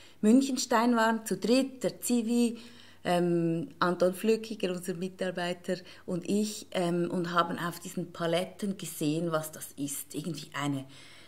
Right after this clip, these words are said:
Figur aus getrockneten Zwetschgen, irgendwie ein, ein Spor von einem Cowboy-Stiefel, ein riesiger Schrank mit Medaillen,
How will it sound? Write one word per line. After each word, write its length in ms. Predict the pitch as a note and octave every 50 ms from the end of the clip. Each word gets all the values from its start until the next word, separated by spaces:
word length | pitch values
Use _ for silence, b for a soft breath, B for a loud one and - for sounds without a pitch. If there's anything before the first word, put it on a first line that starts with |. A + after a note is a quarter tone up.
| B
Figur 720 | B - - - F#3 F3 - - F#3 F#3+ G#3 G#3+ G3+ G3 F3+
aus 200 | D#3+ E3 - -
getrockneten 1000 | - E3+ - - - D#3+ C#3+ C#3+ - - - F3+ - - - E3 D#3+ D#3 D#3 -
Zwetschgen, 1040 | - - D#3+ E3 D#3 E3+ - - - - - - - D#3+ D3+ C#3+ C#3 C#3 C#3 C#3+ C#3 B B B B B B B B B B B -
irgendwie 580 | - F#3+ F3+ F3+ F#3 F3+ E3+ F#3 F3+ F3 - - -
ein, 340 | - D3 D3+ E3 E3 E3 - -
ein 220 | D#3 D3 D3 E3+ E3
Spor 580 | D#3+ - - - - F3 E3+ F#3 G3+ G3+ G3+ G3+
von 300 | G3+ - F3 E3+ E3+ -
einem 360 | - E3 E3+ E3+ F3 E3 E3+ - -
Cowboy-Stiefel, 1300 | - - - E3+ D#3 E3 F#3 G3 F#3+ F#3+ F#3+ F3+ F3+ F#3 F#3 - - - - E3 D3+ D3+ D#3 - E3+ - -
ein 200 | D#3+ E3 E3 E3
riesiger 600 | E3+ E3+ F3+ F#3 G3 A3+ B3 A#3+ - - - -
Schrank 500 | E3+ - - E3 E3+ E3 F3+ G#3 G#3+ -
mit 160 | G#3+ F#3+ E3+ E3
Medaillen, 720 | D#3 C#3+ C#3+ C#3+ - C#3+ C#3 D3+ F#3 G#3 G#3+ G#3+ G#3